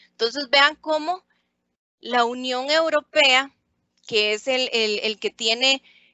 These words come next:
el liderazgo, eh, de, de comenzar a exigir a los países de Latinoamérica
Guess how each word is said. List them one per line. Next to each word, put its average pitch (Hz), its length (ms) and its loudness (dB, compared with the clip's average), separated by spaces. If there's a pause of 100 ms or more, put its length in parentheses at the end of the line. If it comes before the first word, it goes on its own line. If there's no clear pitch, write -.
el 214 540 2
liderazgo, 269 800 2 (560)
eh, 202 380 -2
de, 190 520 -2
de 202 120 -8
comenzar 214 640 0
a 262 40 4
exigir 269 680 -8 (280)
a 190 100 -4
los 214 180 -8
países 220 340 -6
de 262 100 0
Latinoamérica 269 920 -2